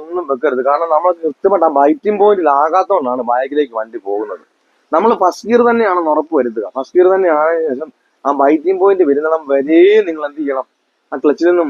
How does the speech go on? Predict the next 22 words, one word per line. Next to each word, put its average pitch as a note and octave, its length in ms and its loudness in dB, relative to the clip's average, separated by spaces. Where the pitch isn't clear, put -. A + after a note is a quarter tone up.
മുകളിലേക്ക് D#3+ 680 2
പതിയെ C3+ 260 -2
എടുക്കുക. A2+ 200 -4
ആ - 100 -6
ബൈറ്റിംഗ് F#3+ 380 0
പോയിന്റ് B3 220 2
ആയി G3 100 -2
കഴിഞ്ഞാൽ G#3 260 -6
പിന്നെ A#3+ 300 0
നിങ്ങൾ G#3+ 140 0
എന്ത് F#3 100 0
ചെയ്യും, D#3+ 160 -6
പലരും A#3+ 240 4
എന്ത് G#3 120 -2
ചെയ്യും, G3+ 120 -4
ഈ F3+ 80 -4
ബൈറ്റിംഗ് G3 400 0
പോയിന്റ് G#3+ 240 2
ആയിട്ടിലും F3 340 0
ബ്രേക്ക് F3+ 340 2
ഒന്ന് D#3+ 160 -2
മാറ്റുകയില്ല. C3+ 520 -2